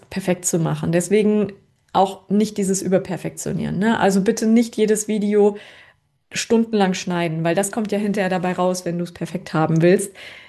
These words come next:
Ich hab das, ähm, noch präsent aus einem Workshop, den ich Anfang des Jahres gegeben habe, wo eine Selbstständige auch sagte,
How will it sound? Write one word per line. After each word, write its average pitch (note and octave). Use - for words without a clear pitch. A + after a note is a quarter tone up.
Ich F#3+
hab G#3
das, G3+
ähm, F#3
noch F#3+
präsent G#3
aus F#3+
einem G3
Workshop, F#3+
den F3
ich F#3
Anfang G3
des F#3
Jahres F#3
gegeben F#3+
habe, F3+
wo F#3+
eine F3+
Selbstständige E3+
auch E3
sagte, F3